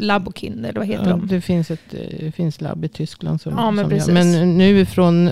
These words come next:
Speaker 2: från hösten arton, oktober arton, så, så gör ju
Speaker 1: S L U
Speaker 2: S L U det
Speaker 1: också.
Speaker 2: också.
Speaker 1: Ja,
Speaker 2: Mm.
Speaker 1: precis. Eh, just bara för att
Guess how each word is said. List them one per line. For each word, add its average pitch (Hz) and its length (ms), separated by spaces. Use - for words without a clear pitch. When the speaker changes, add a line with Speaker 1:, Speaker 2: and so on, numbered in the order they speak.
Speaker 2:
från 180 240
hösten 180 480
arton, 165 500
oktober 175 420
arton, 156 420
så, - 280
så 151 300
gör 156 220
ju 156 260
Speaker 1:
S 202 220
L 185 100
U - 0
Speaker 2:
S - 0
L - 20
U 165 120
det - 40
Speaker 1:
också. 160 160
Speaker 2:
också. 180 100
Speaker 1:
Ja, 175 140
Speaker 2:
Mm. 160 120
Speaker 1:
precis. 226 360
Eh, 175 420
just 214 340
bara 175 320
för 175 300
att - 520